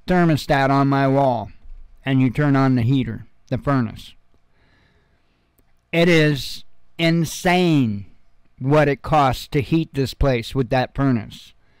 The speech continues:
Uh, you often see it little, during the winter months, you see the heater over here. We've got three of those.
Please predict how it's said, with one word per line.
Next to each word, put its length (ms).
Uh, 60
you 220
often 380
see 300
it 200
little, 300
during 320
the 60
winter 260
months, 420
you 140
see 180
the 140
heater 340
over 220
here. 320
We've 180
got 300
three 220
of 160
those. 500